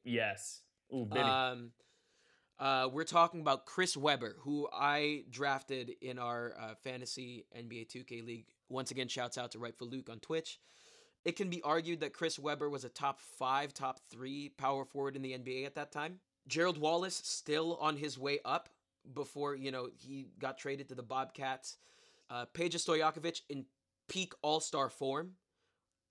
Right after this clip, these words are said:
Speaker 2: Uh, one of the great underrated shooters in the N B A. And, hey, who, who's your boy that likes Reggie Miller?
Speaker 1: Oh, uh, Pete Jenkinson.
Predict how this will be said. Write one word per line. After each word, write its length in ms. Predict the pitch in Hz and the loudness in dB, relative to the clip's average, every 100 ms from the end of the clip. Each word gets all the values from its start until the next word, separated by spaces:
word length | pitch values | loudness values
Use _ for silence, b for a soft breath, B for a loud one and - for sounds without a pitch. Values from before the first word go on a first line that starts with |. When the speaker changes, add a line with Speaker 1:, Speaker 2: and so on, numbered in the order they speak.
| _ | _
Speaker 2:
Uh, 300 | - 143 135 | 8 10 10
one 180 | 131 143 | 8 2
of 100 | 139 | 0
the 60 | 139 | 0
great 240 | 135 151 | 2 2
underrated 520 | 139 147 143 143 139 | 2 0 2 0 0
shooters 520 | - - 143 147 135 - | -4 -2 -2 -4 -4 -6
in 140 | 139 | -4
the 160 | 135 135 | -4 -2
N 120 | 135 | -4
B 180 | 127 123 | -4 -2
A. 220 | 123 139 b b - | -2 -4 b b 2
And, 160 | 214 208 | 4 8
hey, 240 | 214 - | 6 6
who, 240 | - 240 165 | -2 -4 -2
who's 160 | 247 | -2
your 80 | 262 | 0
boy 220 | 180 208 | 4 4
that 120 | 220 180 | 4 2
likes 180 | 190 | 0
Reggie 200 | 190 185 | 2 0
Miller? 320 | 175 175 208 202 _ _ _ _ _ _ - _ _ _ | 0 -2 -2 -6 _ _ _ _ _ _ -20 _ _ _
Speaker 1:
Oh, 240 | 147 127 117 | 6 8 8
uh, 240 | 117 113 104 | 6 4 4
Pete 160 | 156 131 | -4 0
Jenkinson. 580 | 135 123 104 107 98 | 2 0 -4 -6 -8